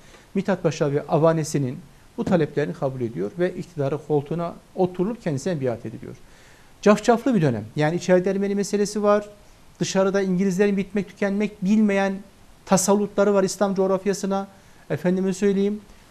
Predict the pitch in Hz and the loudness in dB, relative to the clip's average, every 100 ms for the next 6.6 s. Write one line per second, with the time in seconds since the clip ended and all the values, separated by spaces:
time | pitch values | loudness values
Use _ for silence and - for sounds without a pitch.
0 | - - 175 208 214 202 185 185 196 202 | -12 0 2 2 0 0 2 0 0 0
1 | 202 202 202 208 202 196 202 202 - - | 2 0 -2 -2 -2 -2 -2 -4 -12 -20
2 | - - - 180 147 - 196 196 202 - | -20 -20 -8 -6 -4 -2 -2 0 -2 0
3 | 185 185 196 196 196 - - - - - | 0 0 0 0 -2 -16 -20 -20 -20 -14
4 | 175 202 208 262 - - - - - - | -2 0 0 -4 -12 -20 -20 -20 -20 -20
5 | _ - 151 180 220 208 208 214 214 196 | _ -14 -6 0 2 2 0 -2 0 0
6 | 208 190 185 - 202 | 2 0 -2 2 2